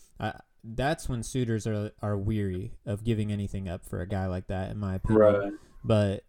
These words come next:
Speaker 1: if Harden's gonna keep going out there and just balling out like he clearly is, um, so far, uh, I almost think it, it pushes it a little bit farther as to, like,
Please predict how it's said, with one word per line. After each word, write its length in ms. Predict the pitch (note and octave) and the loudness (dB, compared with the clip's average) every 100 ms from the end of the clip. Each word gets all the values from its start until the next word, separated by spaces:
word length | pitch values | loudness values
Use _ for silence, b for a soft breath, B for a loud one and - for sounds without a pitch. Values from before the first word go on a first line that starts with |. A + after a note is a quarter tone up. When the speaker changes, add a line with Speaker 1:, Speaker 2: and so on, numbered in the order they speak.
| - | -8
Speaker 1:
if 120 | A#2 | -2
Harden's 340 | G2+ C#3 G#3+ G#3 | 4 4 4 -2
gonna 140 | F#3 | -2
keep 220 | - C3 | -2 -2
going 220 | C3 A#2 A#2 | 0 2 2
out 160 | A#2 | 0
there 140 | A#2 A2 | 0 0
and 100 | G2+ | -2
just 320 | G2+ G#2 - | -4 -6 0
balling 520 | G2+ G#2+ A#2+ A2+ G#2 | 4 4 2 0 -2
out 420 | F#2 G2 C3+ F#3+ D#3+ | -2 0 0 0 -4
like 240 | A#2 G2+ | -4 -2
he 100 | A2+ | -4
clearly 500 | - A#2+ A#2 A#2+ A2 | -2 -2 0 0 0
is, 480 | G#2 D3 E3 - - - | -2 -4 -6 -16 -18 -12
um, 380 | G#2 G#2 G2 G#2+ | -8 -8 -8 -8
so 220 | - A2+ | -4 -4
far, 420 | - G2 A#2 F3 - _ - - _ _ - - - | -4 -4 -4 -6 -12 _ -20 -20 _ _ -20 -18 -12
uh, 360 | A2 G#2+ G2+ G2 - | -8 -6 -6 -8 -6
I 120 | A#2 | -4
almost 300 | D3+ A2+ - | -2 -4 -4
think 220 | B2+ C3 | -4 -2
it, 160 | C3+ - _ - - _ _ _ - | -4 -6 _ -20 -20 _ _ _ -6
it 160 | A2+ - | -4 2
pushes 440 | C#3+ C#3 D3 A2+ | 4 4 2 0
it 100 | A2+ | 0
a 60 | G#2 | 0
little 260 | G#2 A#2 | 2 2
bit 200 | G#2 F#2+ | 0 -2
farther 520 | - F#2+ G#2+ C#3 G2 G2 | -4 0 2 2 2 0
as 240 | G2+ - | -2 -6
to, 180 | - G#2 | -6 -4
like, 380 | G2+ G2+ F#2+ - | -2 -2 -4 -10